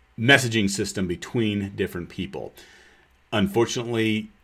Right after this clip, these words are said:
you don't have their email address that you can email them directly, but in the messaging system, you can always go and ask them for their email address if you want to do it off the platform, or you can do it on the platform if you want to keep everything there. There are some things that are not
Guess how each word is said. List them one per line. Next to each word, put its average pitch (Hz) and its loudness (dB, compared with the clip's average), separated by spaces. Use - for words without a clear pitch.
you 95 0
don't 107 4
have 95 0
their 90 0
email 117 4
address 107 2
that 95 -14
you - -10
can 98 -2
email 101 -2
them 85 -6
directly, 170 6
but 180 4
in 165 4
the 156 2
messaging 127 0
system, 110 -2
you 101 -2
can 98 -2
always 95 0
go 92 -2
and 85 -6
ask 95 -4
them 87 -4
for 131 4
their 110 6
email 101 0
address 92 -4
if 92 -18
you 92 -6
want 87 -6
to 80 -6
do 87 0
it 87 -6
off 90 -6
the - -16
platform, 90 -8
or 190 10
you 202 6
can 190 4
do 190 10
it 185 8
on 196 2
the 196 -2
platform 107 0
if 98 -4
you 110 0
want 98 0
to - -8
keep 98 -6
everything 85 -8
there. 78 -8
There 127 6
are 156 8
some 139 0
things 127 -2
that 110 0
are 104 2
not 98 0